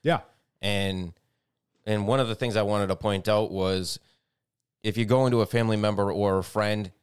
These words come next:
Speaker 2: think about it before you go to that person, if that's who pops in your head, and just make sure they're not, like, a critical person, somebody that's gonna make it worse, you know what I mean? They need to be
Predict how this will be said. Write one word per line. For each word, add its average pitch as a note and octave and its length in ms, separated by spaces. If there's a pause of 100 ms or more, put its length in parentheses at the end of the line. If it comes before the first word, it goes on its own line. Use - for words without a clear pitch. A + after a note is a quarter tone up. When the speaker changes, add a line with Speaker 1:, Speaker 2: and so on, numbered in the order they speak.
(300)
Speaker 2:
think B2 200
about C3 280
it A2 60
before G2 300
you G#2+ 120
go G2+ 200
to G#2+ 100
that G2+ 280
person, G#2 320
if F#2 100
that's G2 240
who G2+ 160 (120)
pops G2 280
in G#2 120
your F#2 100
head, G2+ 300 (360)
and G#2 240
just A#2 240
make B2+ 200
sure A#2 240
they're G2+ 120
not, G2 180
like, F#2 140
a F2 60
critical G2+ 480
person, G2 440
somebody B2 300
that's G#2+ 160
gonna G#2+ 180
make F#2 240
it F2 120
worse, F2+ 400
you F#2+ 80
know F#2+ 60
what F#2+ 80
I F#2 40
mean? F#2+ 160
They G2 100
need A#2 140
to G#2+ 60
be G2 360